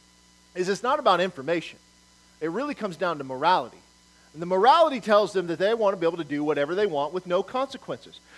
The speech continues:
There's a reason that there is a standard place, that an expectation that Christian lives their lives in a certain way. There was a reason that the nation of Israel was separated as a nation set apart from all the other nations to look different, sound different, eat different, smell different. I don't know if they smelled different, but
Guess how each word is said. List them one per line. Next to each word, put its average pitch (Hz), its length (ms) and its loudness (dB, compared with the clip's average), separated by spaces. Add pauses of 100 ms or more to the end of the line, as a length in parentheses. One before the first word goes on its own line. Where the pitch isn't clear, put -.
(120)
There's 226 200 6
a 254 60 0
reason 233 420 -2
that 185 120 2
there 190 160 0
is 170 100 -2
a 170 100 -2
standard 190 600 -4
place, 147 400 -8 (380)
that 185 180 0
an 190 160 -4 (100)
expectation 208 640 -4
that 196 80 -8
Christian 175 340 -8
lives 147 160 -8
their 185 120 -6
lives 143 260 -2
in 160 60 -10
a 165 40 -14
certain 143 280 -10
way. 175 180 -4 (220)
There 135 100 -10
was 127 80 -14
a 147 60 -8
reason 165 260 -4
that 196 140 -4
the 208 40 -2
nation 220 300 -2
of 226 60 -8
Israel 254 320 -2
was 156 100 -8
separated 208 560 0 (200)
as 165 140 0
a 180 120 0
nation 190 400 0
set 185 200 2
apart 202 320 2
from 175 140 -4
all 285 140 6
the 302 120 -2
other 277 140 4
nations 196 300 -2
to 165 60 -4
look 226 220 2
different, 226 280 -6
sound 180 240 -4
different, 180 260 -10
eat 269 180 -8
different, 233 260 -8
smell 196 260 0
different. 185 280 -6
I 135 60 -6
don't 120 100 -8
know 104 60 -14
if - 60 -20
they 104 80 -20
smelled 104 260 -16
different, 104 260 -20
but 113 160 -12